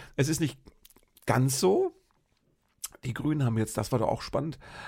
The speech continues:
als Landwirtschaftsminister nicht, äh, den Anton Hofreiter, ne, dieses, äh, angeögte Weller-Haar-Modell, ne, wo ja viele Leute einfach nur sagen, wie der aussieht, ist unmöglich, der muss mal seine Frisur ändern. Das ist natürlich Quatsch.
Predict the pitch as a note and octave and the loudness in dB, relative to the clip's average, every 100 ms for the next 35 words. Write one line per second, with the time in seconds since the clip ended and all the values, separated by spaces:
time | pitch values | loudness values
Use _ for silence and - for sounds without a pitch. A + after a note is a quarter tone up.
0 | - B2+ A2+ - - - A#2 E3+ F3+ - | 0 0 0 -4 -2 2 2 2 -2 -2
1 | F3+ - E3 E3+ C#3+ G3+ - - - D3 | -6 -4 -4 -2 -2 -4 -8 -16 -8 -4
2 | C3+ - - _ - A#2+ A2+ A2+ - - | -4 -4 -14 _ -2 0 0 -4 -14 -6
3 | C3 C3 G2+ G#2+ - - - - - D4+ | -4 -2 -2 -2 -4 -2 -2 0 -2 -6
4 | - _ _ _ _ _ _ - G#2+ A2 | -10 _ _ _ _ _ _ -16 -12 -8
5 | A2 - - - - - - A2+ A#2 A2 | -8 -8 -8 -6 -6 -6 -4 -2 0 0
6 | - A2+ - G#2 G#2 C3 _ _ _ _ | -2 -2 -2 -2 -4 -10 _ _ _ _
7 | - B2 A2+ - G#2 G2 G#2 G#2+ C#3+ C3+ | -2 2 4 2 0 0 0 0 2 4
8 | C#3+ F3+ - - - - _ - D2 - | 4 4 -2 -20 -20 -20 _ -8 -8 -2
9 | A2+ G#2+ - B2 A#2 G#2+ G2+ G2+ G#2+ A2 | 0 0 2 2 4 4 0 0 0 0
10 | G#2+ A2 G#2+ - C3 - - - A#2+ A2+ | 0 -2 0 0 -2 -4 -8 -4 -2 -2
11 | A#2+ - - A2+ A#2 A#2 A2 A2 - G#2 | -2 -4 -6 -6 -4 -2 0 -2 -2 -4
12 | C#3+ - G2+ G#2+ A2+ F#2+ - - - | -2 -4 -4 -4 -4 -4 -4 -4 -4